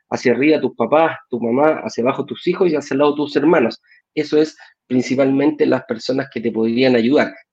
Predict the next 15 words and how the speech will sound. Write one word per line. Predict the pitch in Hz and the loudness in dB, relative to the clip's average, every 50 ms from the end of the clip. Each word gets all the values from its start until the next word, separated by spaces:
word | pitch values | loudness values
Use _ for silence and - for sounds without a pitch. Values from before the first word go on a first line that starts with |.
| _ _ | _ _
Y | - 127 131 | -6 -4 -2
también | 120 135 131 135 127 123 139 156 185 220 262 | 0 2 2 2 2 2 2 2 4 4 4
ayudan | 302 233 160 143 156 180 190 196 | 2 2 2 2 2 2 2 2
en, | 180 160 156 120 | 2 2 2 2
en | 123 123 | 2 2
la | 123 | 2
complementación | 113 117 110 113 110 104 107 101 - - - - 135 | 0 -2 -4 -2 -2 -2 -2 -2 -4 -8 -8 -4 -4
de | 135 131 | -2 -2
renta. | 127 151 151 151 - 98 | 0 -2 -2 -2 -4 -6
Quienes | - 123 135 143 147 139 | -2 -2 0 0 2 2
lo | 123 110 | 0 0
pueden | 101 117 113 120 139 | 2 2 2 2 2
hacer, | 156 156 - 175 175 180 180 - _ _ _ _ _ _ _ _ - | 0 0 0 0 0 -2 -2 -6 _ _ _ _ _ _ _ _ -2
em, | - 127 123 123 123 120 120 120 120 120 120 120 120 117 117 113 117 113 110 - - _ _ | 0 2 4 4 4 4 4 4 4 4 4 4 4 4 4 4 2 2 0 -4 -8 _ _
es, | - 127 135 160 170 170 - _ | 0 2 2 2 0 -2 -8 _